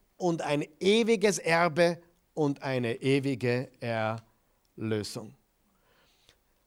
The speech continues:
Also, das ist, warum jemand sterben musste, warum es der perfekte Sohn Gottes sein musste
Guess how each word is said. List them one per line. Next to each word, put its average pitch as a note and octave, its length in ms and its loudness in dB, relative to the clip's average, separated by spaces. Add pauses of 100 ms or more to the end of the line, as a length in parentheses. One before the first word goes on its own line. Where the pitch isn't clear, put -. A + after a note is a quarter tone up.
(160)
Also, A2 380 -2 (1000)
das C3 240 -2
ist, C#3+ 400 -6 (800)
warum B2 500 2 (1160)
jemand B2+ 280 -2
sterben E3 380 2
musste, G3+ 420 -2 (560)
warum C#3+ 400 0
es B2+ 120 -4
der C3 120 -2
perfekte C3 640 -2
Sohn A2+ 420 -4
Gottes F3 640 -2
sein F#3+ 380 0 (220)
musste F3 640 -2